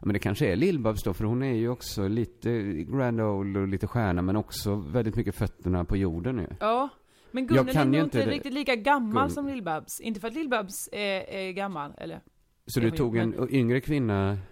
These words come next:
Speaker 1: som Marit Paulsen och så
Speaker 2: <laughs>
Speaker 1: tillsammans så, så fick du ner Lill-Babs lite i ålder och då blev det Gunnel perfekt.
Speaker 2: Nej, utan Gunnel är ju inte, hon är li-, det, det finns inte riktigt någon sån kvinna just nu, skulle jag säga.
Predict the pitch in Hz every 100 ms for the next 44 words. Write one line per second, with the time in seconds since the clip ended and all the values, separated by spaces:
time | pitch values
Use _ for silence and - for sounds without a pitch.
0 | - - 101 98 95 - 87 78 - 90
1 | 82 - 92 - 85 - - 277 - 294
2 | 107 - 110 95 107 113 - - - -
3 | 494 - - - - - - - _ -
4 | - - - - 135 127 131 135 135 104
5 | 104 - 110 - 113 95 85 90 95 98
6 | 104 92 90 101 82 85 98 87 - -
7 | - - _ - _ - - - - -
8 | - - 208 233 247 254 254 254 254 269
9 | 277 254 269 277 262 262 247 - 220 247
10 | 262 247 247 240 226 214 202 262 302 254
11 | 320 302 330 294 294 277 269 269 277 247
12 | 269 269 240 240 240 240 349 233 - -
13 | 160 - - -